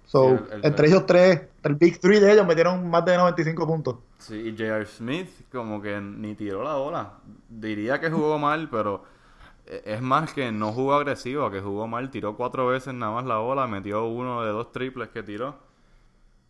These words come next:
Speaker 2: Este, veintiséis minutos, so, no sé. Eh, los Cavs están básicamente sin banco. O sea, los del cuadro menos J R Smith, todos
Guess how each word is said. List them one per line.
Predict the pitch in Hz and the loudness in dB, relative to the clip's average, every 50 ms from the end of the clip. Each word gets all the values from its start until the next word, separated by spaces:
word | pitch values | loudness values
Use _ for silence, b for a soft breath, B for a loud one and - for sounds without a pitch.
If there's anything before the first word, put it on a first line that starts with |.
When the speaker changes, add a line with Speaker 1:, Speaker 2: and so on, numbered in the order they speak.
| _ _ _ - | _ _ _ -12
Speaker 2:
Este, | 104 104 98 _ _ _ - 113 110 107 101 101 | -12 -12 -12 _ _ _ -12 -8 -6 -6 -6 -6
veintiséis | 95 92 104 107 107 101 - 113 101 - 107 104 110 | -8 -8 -8 -8 -8 -8 -8 -10 -10 -8 -10 -10 -10
minutos, | 120 131 135 131 135 131 120 110 98 95 - | -10 -10 -10 -10 -10 -10 -10 -12 -12 -12 -14
so, | - 98 98 | -14 -14 -14
no | 98 101 113 123 | -14 -14 -16 -16
sé. | - 120 117 123 _ _ _ _ _ _ _ _ _ _ _ _ - - _ _ _ - | -14 -14 -16 -16 _ _ _ _ _ _ _ _ _ _ _ _ -20 -20 _ _ _ -10
Eh, | 113 113 113 113 | -8 -6 -6 -4
los | 110 110 107 - - - | -4 -4 -6 -6 -8 -10
Cavs | - 110 117 135 156 - - - | -6 -2 -2 -2 -4 -6 -10 -10
están | 180 165 - _ - - 123 135 156 170 175 180 170 _ _ _ _ _ _ _ _ _ _ _ _ _ _ _ | -10 -10 -10 _ -6 -4 -2 -2 -4 -6 -8 -14 -18 _ _ _ _ _ _ _ _ _ _ _ _ _ _ _
básicamente | 107 107 110 113 110 151 147 165 165 156 147 143 147 156 151 - 165 160 156 160 156 151 | -6 -4 -4 -2 -2 -4 -6 -4 -2 -2 -2 -4 -6 -8 -8 -6 -4 -2 -2 -2 -2 -4
sin | 147 - - 131 120 113 107 | -6 -6 -6 -4 -4 -2 -2
banco. | 113 113 113 113 107 - 95 87 85 _ _ _ _ _ _ _ _ | -2 -2 -2 -4 -8 -10 -10 -12 -12 _ _ _ _ _ _ _ _
O | |
sea, | _ - 117 107 107 104 101 101 98 95 - _ _ _ _ _ _ _ _ _ _ _ _ _ _ _ _ | _ -4 -2 0 0 0 0 -2 -4 -6 -10 _ _ _ _ _ _ _ _ _ _ _ _ _ _ _ _
los | - 123 117 117 113 110 | -6 -4 -4 -4 -2 -2
del | 117 110 110 - | -4 -4 -4 -6
cuadro | - 113 110 110 120 131 139 143 147 147 147 147 147 147 143 147 147 143 143 139 131 127 - _ _ _ _ _ _ _ _ _ _ _ _ _ _ _ _ _ - | -6 -2 0 2 2 2 2 0 0 0 0 0 -2 0 -2 -2 -2 -2 -4 -4 -8 -10 -18 _ _ _ _ _ _ _ _ _ _ _ _ _ _ _ _ _ -12
menos | - 120 123 123 120 120 117 | -6 -4 -4 -2 -4 -4 -6
J | 110 120 | -4 -2
R | 117 117 113 110 | 0 0 0 0
Smith, | 110 - - 123 127 147 156 156 - _ | -2 -6 -10 -8 -6 -6 -8 -10 -12 _
todos | - 117 113 120 127 139 143 131 | -4 -2 0 0 0 -2 -4 -6